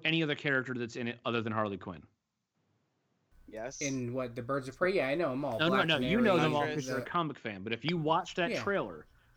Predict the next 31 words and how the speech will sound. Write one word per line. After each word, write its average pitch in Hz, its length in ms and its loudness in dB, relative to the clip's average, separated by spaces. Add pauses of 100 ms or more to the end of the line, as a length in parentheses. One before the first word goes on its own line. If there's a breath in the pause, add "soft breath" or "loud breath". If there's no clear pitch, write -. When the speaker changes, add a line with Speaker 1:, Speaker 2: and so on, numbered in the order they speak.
(200 soft breath)
Speaker 1:
would 123 160 -2
you 156 120 4
know 170 200 4
what 151 200 4
that 147 140 0
movie's 139 280 0
about 131 320 0
or 123 80 -4
who 143 220 0
else 139 240 -2
is 127 100 -6
even 127 220 -4
in 135 120 0
it 113 160 -6
other 117 220 -2
than 110 80 -4
Harley 104 260 -4
Quinn? 87 280 -12 (760)
Speaker 2:
No. 113 260 -8 (200)
Speaker 3:
I 165 80 -4
got, 123 220 -6
I 139 140 -4
see 131 160 -6
what 117 120 -8
you're 110 80 -10
saying. 107 320 -10 (140)
Speaker 1:
Uh, 175 360 4
Speaker 3:
Um, 151 140 -2
Speaker 1:
imagine 185 360 2
Speaker 3:
no, 165 260 2
Speaker 1:
on 208 100 6